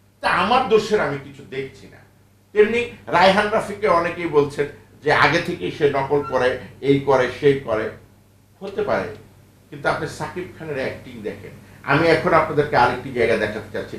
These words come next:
ট্রেলারে, সাকিব খান হা করছে, এরকম একটা ব্যাপার। এখন আমি যদি আপনাকে বলি সালমান খানের একটা ছবি আছে, ওই ছবিতেও সালমান খান হা করছে। সেম, আহ, রণবীর কাপুর অ্যানিমেল ছবিতে হা করছে।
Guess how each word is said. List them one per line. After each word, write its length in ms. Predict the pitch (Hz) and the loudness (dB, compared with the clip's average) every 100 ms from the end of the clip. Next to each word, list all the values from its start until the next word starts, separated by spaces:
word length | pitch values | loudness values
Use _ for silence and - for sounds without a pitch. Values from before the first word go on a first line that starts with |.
| - | -12
ট্রেলারে, 340 | 98 92 90 - - - | -10 -8 -10 -12 -18 -10
সাকিব 300 | - 131 135 - | 0 0 0 0
খান 140 | 123 101 - - - | 0 0 -4 -12 2
হা 420 | - - - - - | 4 6 6 2 -2
করছে, 320 | 113 98 95 | -8 -8 -10
এরকম 260 | 95 98 | -12 -12
একটা 200 | 92 92 | -16 -14
ব্যাপার। 240 | 87 82 82 - - - - 180 | -14 -14 -18 -20 -20 -20 -2 4
এখন 460 | 185 - 220 - - - - - - | 4 6 8 8 4 -4 -16 -20 -6
আমি 260 | - 185 240 | 4 6 6
যদি 320 | 233 226 220 | 4 6 6
আপনাকে 400 | 196 - 180 175 | 6 4 0 0
বলি 260 | 147 135 131 | 4 4 4
সালমান 480 | - 208 214 220 | 4 6 8 6
খানের 240 | 208 202 196 | 6 4 4
একটা 200 | - 175 | 4 2
ছবি 300 | - 165 139 | 0 0 4
আছে, 360 | 120 - - - - - - - - | 4 2 -6 -12 -16 -20 -20 -12 6
ওই 180 | 220 208 | 6 8
ছবিতেও 380 | 233 220 226 240 | 6 4 6 4
সালমান 400 | - 196 196 190 | 6 4 4 2
খান 140 | 170 143 - - | 2 -2 -4 2
হা 460 | - - - - - | 4 6 6 4 2
করছে। 400 | 156 143 - - - _ _ _ _ _ _ _ _ _ | -2 -10 -16 -20 -20 _ _ _ _ _ _ _ _ _
সেম, 280 | - 254 240 | 4 6 6
আহ, 600 | - - 180 175 156 156 | 2 0 4 6 6 8
রণবীর 380 | 220 220 240 233 | 6 6 2 4
কাপুর 420 | 208 - 131 104 - | 4 4 0 -4 -2
অ্যানিমেল 420 | 214 262 262 262 | 2 4 4 4
ছবিতে 280 | 214 175 - | 6 4 2
হা 560 | - 113 196 202 - - | 0 4 6 6 6 4
করছে। 400 | 160 - 117 - | 0 -6 -12 -16